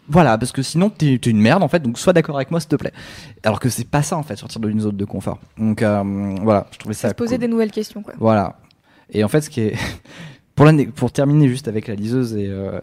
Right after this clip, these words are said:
Speaker 1: et c'est cool, c'est que, du coup, moi, j'ai ça, j'ai donc la collection complète des Arsène Lupin que je lis en boucle. Euh,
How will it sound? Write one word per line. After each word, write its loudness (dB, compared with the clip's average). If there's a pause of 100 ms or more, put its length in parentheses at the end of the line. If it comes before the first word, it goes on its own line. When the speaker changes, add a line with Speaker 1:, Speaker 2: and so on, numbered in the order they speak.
Speaker 1:
et -8
c'est -20
cool, -8
c'est -12
que, -8
du -8
coup, -2 (340)
moi, 0
j'ai -6
ça, 0
j'ai -6
donc -6
la 0
collection -4
complète -4
des -4
Arsène -2
Lupin 0
que -8
je -6
lis -4
en -2
boucle. -4 (120)
Euh, -6